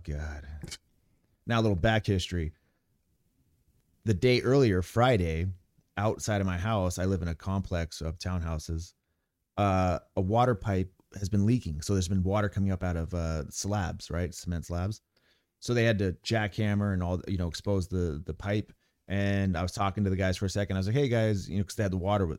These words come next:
the water was off. And I'm like, "Hey, guys, you guys know how long, you know, the water's gonna be off?" And they're like, "We haven't even found the leak yet." And I'm like, "All right, cool. Thanks, guys.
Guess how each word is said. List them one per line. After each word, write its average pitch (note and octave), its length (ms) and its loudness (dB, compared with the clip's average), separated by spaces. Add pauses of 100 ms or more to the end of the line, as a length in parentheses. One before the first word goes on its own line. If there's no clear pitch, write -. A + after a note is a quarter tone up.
the F#2 100 -4
water F#2+ 300 0
was E2 140 -2
off. - 320 -8 (760)
And F2+ 580 0 (280)
I'm G2 80 0
like, A2+ 100 0
"Hey, E3 120 2
guys, C#3+ 220 2
you C3+ 100 0
guys A#2+ 240 0
know F#2 300 0
how B2 120 2
long, A2+ 480 0 (100)
you G2+ 160 0
know, G2 80 2
the F#2+ 100 -2
water's G#2 280 2
gonna A2 100 2
be A2 80 2
off?" A2 220 0
And G2 100 2
they're F#2+ 80 4
like, F2+ 240 0
"We G#2+ 160 2
haven't G2+ 140 4
even F#2 80 4
found F2+ 200 0
the D#2+ 60 0
leak F2+ 240 -2
yet." E2 120 0
And F2+ 80 -2
I'm G2 100 2
like, A2+ 120 -4
"All D3 60 0
right, B2 220 0
cool. A#2+ 180 0
Thanks, G#2+ 240 0
guys. G2 260 0